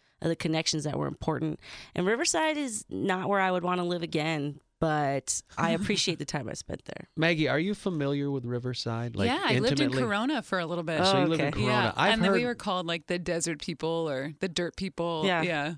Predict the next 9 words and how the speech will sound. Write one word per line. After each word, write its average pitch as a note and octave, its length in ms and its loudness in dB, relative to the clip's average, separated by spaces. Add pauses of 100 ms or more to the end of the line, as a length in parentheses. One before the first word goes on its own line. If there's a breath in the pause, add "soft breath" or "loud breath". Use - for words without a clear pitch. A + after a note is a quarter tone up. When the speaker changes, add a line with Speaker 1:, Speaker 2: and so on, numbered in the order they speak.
Speaker 2:
You E3+ 140 0
know, D#3+ 100 2
I, C3 240 0
uh, D3+ 180 0
very F3+ 300 0
often D3+ 400 0
I'll G2+ 140 0
hear A2+ 440 0
someone G2+ 580 -2